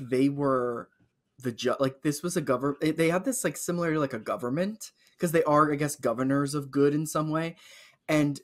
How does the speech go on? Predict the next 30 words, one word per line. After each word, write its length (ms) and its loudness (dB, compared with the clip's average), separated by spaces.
they, 380 2
they, 160 2
like, 220 -2
passed 340 -6
a 40 -6
sentence 680 -6
down 320 -10
to 100 -14
Phoebe. 540 -12
And 80 -2
I 60 -4
felt 160 -2
like 160 -2
that 160 2
was 100 -4
a 60 0
weird 200 0
thing 120 -2
to 60 -6
do. 180 -2
And 100 2
then 80 2
they 80 2
revoked 360 0
her 80 -2
powers, 380 -2
which 160 -4
I'm 140 -4
like, 260 -10
that's, 540 -2